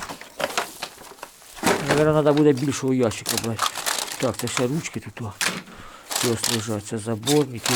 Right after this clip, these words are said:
ручки. Це все заборнички будуть.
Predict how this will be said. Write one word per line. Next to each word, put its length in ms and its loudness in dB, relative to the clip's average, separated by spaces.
ручки. 340 -6
Це 60 -10
все 220 -6
заборнички 840 -2
будуть. 320 0